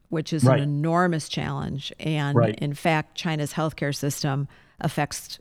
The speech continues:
Speaker 1: as we've seen, the entire world.
Speaker 2: Exactly.
Speaker 1: Um, how could te-, what kind of innovations are going on today in healthcare, maybe involving blockchain or not? What do you see, uh, especially since China's aging population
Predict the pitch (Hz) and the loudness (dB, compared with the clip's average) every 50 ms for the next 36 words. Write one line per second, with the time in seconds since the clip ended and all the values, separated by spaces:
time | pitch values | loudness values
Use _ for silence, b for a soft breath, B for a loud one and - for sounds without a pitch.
0 | - - - - 139 135 - 139 143 - - - 175 175 151 143 139 139 139 139 | -14 -8 -6 -4 -4 -4 -4 -4 -4 -4 -2 0 2 2 2 0 0 0 -2 -2
1 | 139 139 - - - - - 180 170 156 143 143 143 135 135 - - - - - | -2 -2 -4 -6 -6 -2 0 0 0 2 0 0 -2 -2 -4 -4 -6 -10 -12 -16
2 | B B B B B B B 131 120 113 113 117 170 170 165 - - - - - | B B B B B B B 2 4 4 4 2 2 2 2 0 -2 -4 -6 -4
3 | - 196 202 214 240 240 - - - - 196 185 175 170 160 156 165 180 b b | -2 0 0 0 -2 -4 -6 -12 -6 -2 0 0 2 2 0 -2 -4 -8 b b
4 | b b b b b _ _ - - 202 - 165 - 208 220 - - - 240 220 | b b b b b _ _ -8 -6 -6 -6 -4 -2 -4 -2 -2 -2 2 4 4
5 | 196 151 151 165 156 131 139 135 143 156 - - 151 147 139 - 147 143 139 143 | 4 6 6 4 4 4 4 2 2 0 0 -2 -2 -2 -2 -2 -4 -2 -2 0
6 | 139 139 135 139 139 135 131 135 143 143 - - - - 135 - - - - 143 | 0 0 0 0 0 0 2 2 0 0 -2 -4 -4 -2 -2 -2 -2 -4 -4 -4
7 | 139 131 - - - 120 123 131 90 117 - 135 147 143 143 135 147 151 147 143 | -4 -4 -4 -6 -4 -4 -4 -4 -6 -6 -4 -2 -2 0 0 0 0 0 0 0
8 | 135 151 143 147 156 170 165 160 151 160 147 147 - - - - 160 143 143 143 | 0 2 4 4 4 4 2 0 0 -2 -4 -4 -4 -6 -4 -2 0 0 0 0
9 | 147 143 147 143 - - - 147 143 - 143 147 147 151 151 151 156 - - B | 0 0 -2 -4 -4 -4 -4 -2 -2 0 0 2 2 2 2 0 -2 -4 -8 B
10 | B B B B B B _ - 170 185 - - 220 208 196 170 - - 165 151 | B B B B B B _ 0 0 0 2 0 0 0 0 0 0 0 0 0
11 | 147 147 151 147 156 - - - - 98 82 - - 147 - - - 170 165 - | 2 2 0 -2 -2 -4 -6 -6 -6 -4 -4 -4 -4 -4 -2 0 0 0 2 2
12 | - 170 151 - - 143 143 143 - - - - - - - - 151 147 143 135 | 0 -2 -2 -2 -2 -2 -2 -4 -6 -8 -10 -12 -10 -6 -4 -2 0 0 0 -2
13 | - - - 160 175 165 - 185 175 165 - 165 170 - - 165 160 160 156 156 | -2 0 2 2 4 4 4 2 0 0 -2 -4 -4 -2 -2 -2 0 0 0 -2
14 | 160 - - 160 156 156 160 | -2 -2 -4 -2 -2 -2 -4